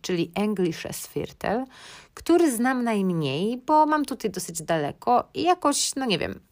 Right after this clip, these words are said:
nic mnie nie przyciąga w te rejony. Znany punkt, Schiller Park, nie przyciągnął mojej uwagi i nie poszłabym tam specjalnie na spacer. Byłam raz.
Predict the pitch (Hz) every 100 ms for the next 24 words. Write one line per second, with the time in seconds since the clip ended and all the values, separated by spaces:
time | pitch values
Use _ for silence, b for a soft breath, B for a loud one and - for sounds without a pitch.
0 | - 427 466 427 349 302 262 254 - 196
1 | 233 196 160 147 - 147 143 143 151 151
2 | 131 - - _ B B B B B 175
3 | 233 302 302 - 165 180 247 - - -
4 | - - 208 147 - - 208 262 277 269
5 | 254 - 196 180 226 247 247 247 - 247
6 | 247 240 277 285 349 415 - 339 - 190
7 | 170 156 156 - 147 - 202 208 175 165
8 | - - 147 - - - - 196 240 220
9 | 165 143 - - -